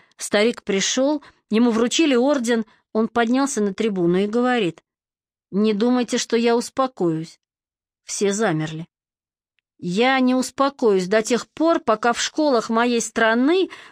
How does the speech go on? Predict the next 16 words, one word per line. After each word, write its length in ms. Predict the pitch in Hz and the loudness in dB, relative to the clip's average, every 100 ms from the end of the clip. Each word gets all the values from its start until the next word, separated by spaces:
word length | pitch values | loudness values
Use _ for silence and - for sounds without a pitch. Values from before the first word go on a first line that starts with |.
| - | -2
моей 360 | 214 247 254 | 2 2 2
Венгрии, 680 | 190 226 339 294 220 196 170 _ _ - | 2 2 2 2 2 0 -4 _ _ -6
ужас, 640 | 269 349 277 185 202 - 320 | 0 2 2 0 -4 -4 0
ужас, 440 | 370 320 208 190 | 2 2 0 -2
что 220 | - 285 | -2 0
он 100 | 285 | 0
скажет, 600 | 285 - 381 294 202 185 _ _ _ _ _ _ _ _ _ _ _ _ - | -2 0 2 2 0 -4 _ _ _ _ _ _ _ _ _ _ _ _ -4
не 240 | 185 226 | 0 2
будет 320 | 233 269 254 240 | 2 2 0 -2
введен 500 | 214 233 220 285 294 | -2 -2 0 0 2
еще 420 | 220 233 - 269 | 0 0 2 0
один 280 | 233 214 214 | 2 0 -2
дополнительный 720 | 208 226 233 233 - 208 214 | 0 0 2 0 0 0 0
час 380 | - 320 311 269 | 0 0 0 0
музыкального 640 | 208 208 226 247 233 233 | -2 0 0 2 2 2
воспитания». 760 | 233 226 - 240 208 156 160 | 0 -2 -6 -2 -2 -2 -6